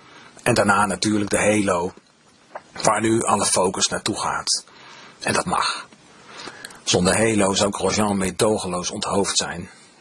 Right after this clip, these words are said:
zoals Helmut Koenig of Watkins Glen in negentien vierenzeventig.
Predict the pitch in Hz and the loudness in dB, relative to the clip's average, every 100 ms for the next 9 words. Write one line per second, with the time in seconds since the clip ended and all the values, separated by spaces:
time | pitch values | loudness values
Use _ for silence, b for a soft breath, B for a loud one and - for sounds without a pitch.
0 | _ - 80 80 90 82 76 82 80 71 | _ -4 -2 0 0 -2 -2 -2 -2 -4
1 | - - - - - - 90 95 - 87 | -6 -8 -10 -12 -10 -6 -4 -2 0 0
2 | - 95 90 90 - - - 92 - - | 0 0 0 -4 -8 -6 -2 0 -2 -4
3 | 85 - 82 - - 101 82 - - - | -4 -4 -4 -2 0 0 -2 -4 -6 -8
4 | - | -10